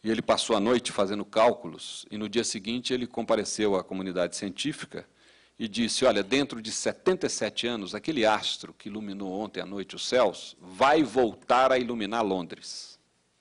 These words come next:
E muita gente achou que o cara tava pirado, por que não quinze anos, dezoito, cento e vinte e dois, por que essa precisão? E como é que alguém sem nenhum instrumento óptico,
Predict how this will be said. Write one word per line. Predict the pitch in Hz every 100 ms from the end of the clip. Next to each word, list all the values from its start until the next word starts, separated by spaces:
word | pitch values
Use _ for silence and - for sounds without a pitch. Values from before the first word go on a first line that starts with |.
| _
E | -
muita | 110 107 101 85
gente | 87 85
achou | - 87
que | -
o | -
cara | 82 98
tava | - 85 98
pirado, | - 190 95 190 139 -
por | - 87
que | - 135 113 78 - _ _ -
não | 104 123
quinze | 113 117 107 90
anos, | 98 101 90
dezoito, | 92 85 107 104 -
cento | - 110 101
e |
vinte | 90 98 80
e |
dois, | 80 101 87 -
por | - -
que | 139
essa | 143 117
precisão? | - 127 120 - 87 104 113 - - - _ _ _ -
E | 127
como | 160 175
é |
que | 175 175
alguém | 107 107 143 143
sem | - 156 156
nenhum | 151 139 156 208
instrumento | - 127 120 147 101
óptico, | 95 117 - - - -